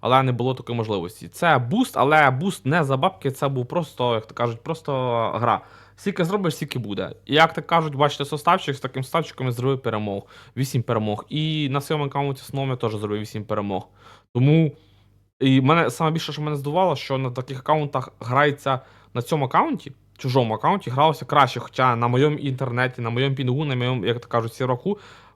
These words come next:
гралося, ну, легше і краще, і підбір суперників був не такий сильний, і самі суперники не були н-, максимально сильними.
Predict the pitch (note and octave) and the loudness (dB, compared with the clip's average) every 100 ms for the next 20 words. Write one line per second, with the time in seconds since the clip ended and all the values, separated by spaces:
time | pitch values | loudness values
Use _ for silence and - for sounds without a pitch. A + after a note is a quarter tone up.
0 | _ A#2+ C3 G#2+ - - - _ _ _ | _ 2 4 4 0 -12 -18 _ _ _
1 | _ - D#3 C#3+ C#3+ C#3 - - - D3 | _ 0 4 8 8 6 0 -6 0 2
2 | E3 - D3+ C#3+ D3+ E3+ - C#3+ D#3+ D#3 | 2 2 -4 -2 0 -2 -4 -6 -4 -2
3 | D3+ C#3 C#3 C3 C3 C3 C3 C3+ A#2+ - | -2 -2 -4 -2 0 0 0 -2 -4 0
4 | D3 C3 A2+ G#2 - - - C3+ G3+ G3 | 2 2 0 -4 -8 -18 -10 -4 0 0
5 | - E3+ D#3+ D3 D3 C#3 C3+ C#3+ C#3+ C#3 | 0 0 2 2 0 2 4 4 4 4
6 | C#3 C3+ C3 C3+ C3+ C3 B2 - A#2 G#2+ | 6 4 2 0 0 0 -2 -2 -2 -2
7 | F#2 | -6